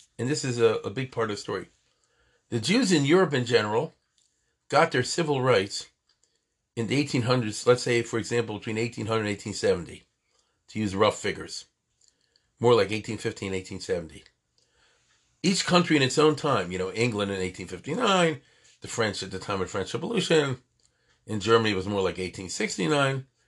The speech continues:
in Italy it was like eighteen fifty-nine, and so forth and so on. And by the time the process was over, it simply became a fact that all the countries in Europe had passed laws that the Jews can have complete and total citizenship and civil rights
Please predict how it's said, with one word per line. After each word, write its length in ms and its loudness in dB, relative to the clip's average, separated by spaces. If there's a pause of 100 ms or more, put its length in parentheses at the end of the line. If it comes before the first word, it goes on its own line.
in 160 -4
Italy 280 2
it 40 -2
was 120 -4
like 160 2
eighteen 300 -6
fifty-nine, 520 0
and 100 -6
so 160 2
forth 220 -2
and 100 -8
so 160 -2
on. 80 -14 (1120)
And 100 0
by 100 8
the 60 4
time 300 0
the 80 2
process 460 2
was 160 0
over, 400 2 (580)
it 100 -10
simply 300 0
became 300 0
a 60 -2
fact 560 0 (460)
that 100 -2
all 180 4
the 80 2
countries 440 0
in 60 2
Europe 380 6 (1160)
had 180 2
passed 300 4
laws 480 6 (140)
that 160 -2
the 80 -6
Jews 240 0
can 120 -2
have 140 0
complete 340 -4
and 60 -8
total 220 0
citizenship 560 -2
and 100 -4
civil 240 0
rights 400 2